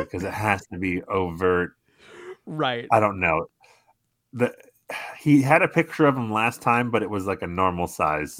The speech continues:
Speaker 1: like, eight by
Speaker 2: <laughs>
Speaker 1: ten. This is bigger than a book, my bookshelf. It is s-, gigantic.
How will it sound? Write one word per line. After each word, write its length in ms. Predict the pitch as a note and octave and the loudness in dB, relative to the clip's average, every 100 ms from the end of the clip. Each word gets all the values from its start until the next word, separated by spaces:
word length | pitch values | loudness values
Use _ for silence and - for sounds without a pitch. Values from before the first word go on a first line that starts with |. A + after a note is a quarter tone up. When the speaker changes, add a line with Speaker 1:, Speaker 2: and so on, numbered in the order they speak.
| B2+ | -6
Speaker 1:
like, 160 | F#2 - | -6 -4
eight 180 | F2 - | -4 -2
by 140 | D#2 | -2
Speaker 2:
<laughs> 140 | D2 | -2
Speaker 1:
ten. 300 | E2+ D2+ C2 C#2 - - - - _ _ - _ _ A#3+ _ _ - _ - - _ - | -4 -4 -6 -12 -16 -16 -18 -20 _ _ -20 _ _ -20 _ _ -20 _ -20 -20 _ 0
This 340 | A2 A2+ - - | 2 2 0 -6
is 680 | A2 G#2 G2+ F#2 F2 - - _ _ _ _ _ _ _ _ _ _ _ _ _ - | -2 0 0 -2 -4 -10 -16 _ _ _ _ _ _ _ _ _ _ _ _ _ -6
bigger 280 | G2+ G#2+ A#2 | 0 2 4
than 260 | A2 A2 G#2+ - - | 4 2 -2 -10 -6
a 80 | G#2 | -4
book, 280 | F2 F#2+ - - | 0 -2 -4 -2
my 160 | G2+ | 0
bookshelf. 680 | F2+ G2+ F#2+ - D2 C#2 - _ - | 4 2 2 0 0 0 -6 _ -10
It 140 | G#2+ | -6
is 240 | G2 E2+ - | -6 -8 -12
s-, 300 | - - - - | -14 -12 -12 -16
gigantic. 1500 | - - G2+ G2 F#2+ G2 _ - - B2+ C#3 - F2+ - | -12 -2 2 2 2 -2 _ -10 0 4 4 2 -6 -6